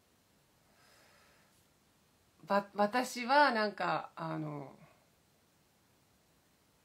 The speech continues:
やっぱりまあ通路っていうか、通しましたみたいなので、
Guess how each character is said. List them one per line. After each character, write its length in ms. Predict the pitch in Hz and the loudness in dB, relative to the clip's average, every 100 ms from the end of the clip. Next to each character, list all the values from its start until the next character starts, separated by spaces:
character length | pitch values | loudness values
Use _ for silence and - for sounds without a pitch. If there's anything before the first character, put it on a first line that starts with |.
| _ _ | _ _
や 100 | 180 | -16
っ 40 | 160 | 0
ぱ 140 | 285 | 2
り 60 | 226 | 2
ま 120 | 185 | -2
あ 20 | |
通 380 | 165 - 214 208 | -6 0 2 4
路 140 | 175 147 | 2 -4
っ 20 | |
て 220 | - - | -6 -10
い 20 | |
う 40 | 165 | -10
か、 100 | 156 - - - _ | -12 -18 -20 -20 _
通 340 | - 214 220 214 | 0 2 2 0
し 100 | 254 | 4
ま 140 | 277 | 4
し 160 | - - | 4 0
た 160 | 233 | 2
み 140 | 220 208 | 2 2
た 180 | 190 | 2
い 80 | 180 | 2
な 120 | 175 | -2
の 160 | 170 165 | -4 -2
で、 440 | 208 220 190 160 | 0 2 0 -2